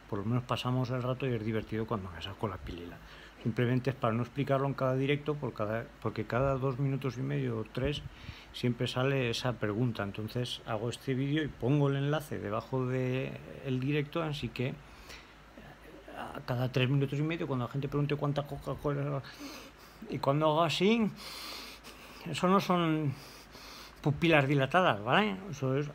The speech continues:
abrir ojos. Pupilas dilatadas son otras cosas. Eso, eh, no es, "Míralo con las pupilas dilatadas", seguro que eso son abrir los ojos, ¿vale? Yo hago con la cara o con el cuerpo las tonterías,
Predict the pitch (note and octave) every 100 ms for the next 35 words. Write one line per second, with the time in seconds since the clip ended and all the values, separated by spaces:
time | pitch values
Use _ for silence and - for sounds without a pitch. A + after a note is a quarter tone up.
0 | - C3+ A2+ E3+ C3+ B2+ - F2+ - -
1 | - - G#2 - G#2+ A2+ A#2+ A2+ C#3 D3+
2 | C#3+ C3 B2+ A2+ F#3+ G#3+ - - - -
3 | - A2+ A2 A2+ G#2+ B2 A#2+ C#3+ D3 -
4 | - - - - - - - - - -
5 | - - A#2 D3+ G3+ G#3 G3 F#3 D3 F3+
6 | D3+ F#3 E3 E3 D#3+ D3+ C3 A2+ - B2+
7 | E3+ D#3 D#3+ D#3+ D3+ - - - - -
8 | - - - B2 B2+ D#3 D#3+ G2 G#2+ D3
9 | G#2 D2+ F#2+ G#2+ A2+ - - - B2 A2
10 | C3 G3+ G#3 - - - - - B2+ D3
11 | D3+ E3+ - A#2 G#2+ F#2+ - C3+ D3+ D3
12 | A#2 A2+ G#2+ - B2+ B2 - D#3+ - -
13 | A2+ G#2 A2 A#2+ C3 - G#2+ G#2+ - G#2
14 | A#2+ C3 C#3 -